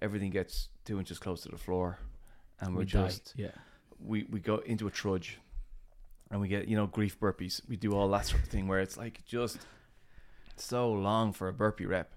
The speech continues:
Speaker 1: or a burpee over box. And if we switch our mentality into light, bouncy, a-, agile, it's more tiring for sure, right?
Speaker 2: Yeah, but
Speaker 1: But there is a mode we can get into which keeps us moving and keeps some pace and momentum in the workout.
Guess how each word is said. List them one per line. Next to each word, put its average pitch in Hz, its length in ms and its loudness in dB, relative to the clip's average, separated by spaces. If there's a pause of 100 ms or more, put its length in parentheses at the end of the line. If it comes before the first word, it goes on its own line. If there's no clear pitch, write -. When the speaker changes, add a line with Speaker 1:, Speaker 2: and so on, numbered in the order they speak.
(220)
Speaker 1:
or 92 100 -8
a - 20 -8
burpee 98 240 -2
over 95 100 -2
box. 90 440 -4 (680)
And 92 260 0
if - 240 -4
we 101 280 0
switch 135 240 -2
our 110 80 2
mentality 104 680 2
into 92 460 -2 (240)
light, 104 200 2 (140)
bouncy, 101 520 0 (240)
a-, 104 80 -4 (120)
agile, 98 540 2 (640)
it's - 180 -4 (140)
more 123 180 8
tiring 104 400 8
for - 140 -10
sure, 98 320 2
right? 107 140 6
Speaker 2:
Yeah, 104 260 6
but - 380 -2
Speaker 1:
But 107 260 4 (220)
there 104 160 4
is 113 180 4
a 107 80 4
mode 104 280 6
we 101 60 2
can 95 80 2
get 95 120 4
into 98 260 2
which 92 220 -4
keeps - 360 -2
us 98 120 -6
moving 101 480 2
and 87 80 -4
keeps - 180 -6
some 98 140 -4
pace 98 340 -4
and 95 100 -4
momentum 95 440 12
in - 60 12
the - 60 12
workout. 98 320 0